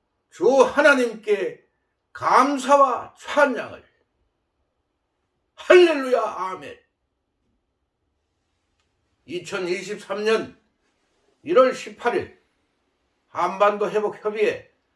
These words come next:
한미 총괄 총재 겸 한우리 조선 총리 박명성 박사가 올립니다. 여러분,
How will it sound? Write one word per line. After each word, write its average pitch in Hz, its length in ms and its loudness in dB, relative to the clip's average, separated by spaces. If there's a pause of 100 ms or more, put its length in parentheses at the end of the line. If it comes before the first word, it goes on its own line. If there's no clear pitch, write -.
(220)
한미 185 680 -4
총괄 175 640 -10
총재 147 760 -12
겸 131 360 -12 (840)
한우리 165 600 -4
조선 170 460 -6 (260)
총리 196 640 -8 (720)
박명성 214 720 -2
박사가 220 680 2 (560)
올립니다. 131 540 -8 (1080)
여러분, 226 520 4